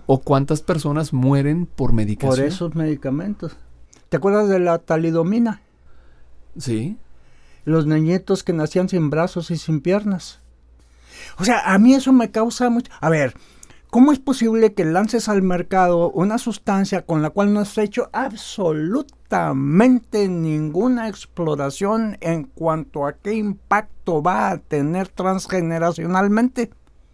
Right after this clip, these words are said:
Speaker 1: Sí, porque eso, eso tendría que pasar años y años y años, ¿no? Los,
Speaker 2: Ya
Speaker 1: no,
Speaker 2: pasaron.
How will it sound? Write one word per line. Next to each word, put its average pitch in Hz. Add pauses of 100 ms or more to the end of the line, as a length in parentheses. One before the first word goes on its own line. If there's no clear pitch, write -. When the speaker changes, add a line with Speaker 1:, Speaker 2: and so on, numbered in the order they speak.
(1120)
Speaker 1:
Sí, -
porque 120
eso, 123
eso 135 (260)
tendría 117
que 147
pasar 127
años 131
y 117
años 139
y 104
años, 156
¿no? 110
Los, 131
Speaker 2:
Ya 175
Speaker 1:
no, 190
Speaker 2:
pasaron. 226